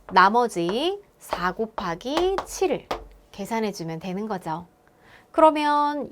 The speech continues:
육 곱하기 사는 이십팔.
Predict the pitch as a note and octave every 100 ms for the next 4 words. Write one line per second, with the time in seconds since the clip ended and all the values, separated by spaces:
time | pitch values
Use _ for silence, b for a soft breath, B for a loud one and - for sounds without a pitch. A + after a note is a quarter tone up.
0 | G3 A3 A#3+ B3 C4 F4 G4+ - b b
1 | b _ B3 B3+ B3+ A#3+ A#3+ A#3 G3 G#3
2 | G3 A3 G#3+ B3 G#3 E3+